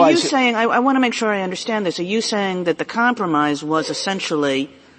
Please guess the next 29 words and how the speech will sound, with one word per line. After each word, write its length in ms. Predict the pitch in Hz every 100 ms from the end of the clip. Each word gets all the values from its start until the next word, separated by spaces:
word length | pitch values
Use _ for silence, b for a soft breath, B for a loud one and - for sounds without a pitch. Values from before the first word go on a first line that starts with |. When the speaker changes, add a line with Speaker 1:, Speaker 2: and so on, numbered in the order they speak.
| b
Speaker 2:
to 100 | 180
just 260 | 180 170 165
repeat 600 | 135 - 196 226 - -
the 100 | 151
nineteen 480 | 151 160 165 160 151
eighty-six 560 | 147 147 - 175 -
provision? 560 | - 233 247 247 285 277 - - _
Speaker 1:
Yes. 380 | 143 147 - - - -
I 60 | 127
mean, 140 | 127
I 80 | 131
think, 260 | 139 131 -
I 80 |
think 220 | 131 165 135
that 180 | 139
is, 160 | 131 120
it 100 | 151
was 160 | 139 -
carried 400 | 156 147 127 -
forward. 560 | - 180 190 110 104 - B B
And, 240 | 143 147 151
and 120 | 151
the, 300 | 147 151 -
again, 260 | 123 196
the 80 | 131
conference 380 | 120 175 180 165
committee 340 | - 160 147
report 440 | 139 135 - 151 -
stresses 580 | - 156 170 - 113